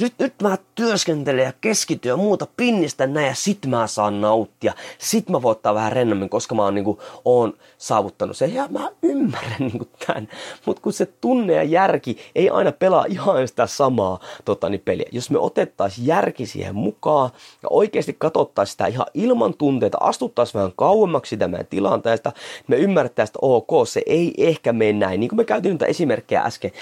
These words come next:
tota, niin, niin, tossa läpi. No, miten se sitten se homma pitäisi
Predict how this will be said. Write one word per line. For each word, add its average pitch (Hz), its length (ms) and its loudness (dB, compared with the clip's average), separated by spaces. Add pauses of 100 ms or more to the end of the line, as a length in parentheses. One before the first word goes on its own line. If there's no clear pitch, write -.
(160)
tota, 95 260 -4
niin, 90 180 -2
niin, 92 200 -4 (140)
tossa 85 320 -4
läpi. - 240 -10 (1120)
No, 123 320 4 (600)
miten 226 320 2
se 202 140 -8
sitten 175 240 -2
se 165 60 2
homma 156 300 0
pitäisi 120 460 0